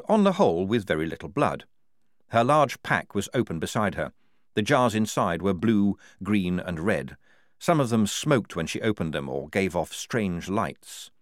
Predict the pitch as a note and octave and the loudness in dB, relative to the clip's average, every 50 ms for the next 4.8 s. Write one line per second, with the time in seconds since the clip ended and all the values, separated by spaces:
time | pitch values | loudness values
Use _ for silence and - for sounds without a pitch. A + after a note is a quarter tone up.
0 | _ _ _ _ _ _ _ _ _ _ _ _ - - F#3+ E3 F3 D#3+ E3 D#3 | _ _ _ _ _ _ _ _ _ _ _ _ 0 0 4 4 6 6 6 4
1 | C#3+ C3 - - - F3 D#3 A#2 G#2+ G#2 F2 F#2+ A#2+ C3+ C3 G#2 A2 G#2 G2 F2 | 2 0 -2 -2 -2 0 2 2 2 2 2 2 4 4 4 2 2 2 2 2
2 | A#2+ B2+ G#2+ E2+ D2+ D2 - - - - - D#3 - B3 G#3 - - B3 A3+ - | 2 2 4 2 2 0 -4 -10 -16 -8 -6 -4 -4 -4 -4 -2 0 0 0 0
3 | - - F#2 F2 - F2+ G#2+ G2+ G#2 A2+ A2 - - A#2+ A2+ A#2+ C3+ F#2+ C2+ - | 0 -4 -4 -4 -4 -6 -4 0 0 0 -2 -2 -2 -2 0 0 0 -2 -2 -4
4 | - - _ _ _ - - A#2 - D3+ A#2+ G2+ - - - | -10 -20 _ _ _ -4 -4 -2 0 0 -2 -2 -4 -12 -18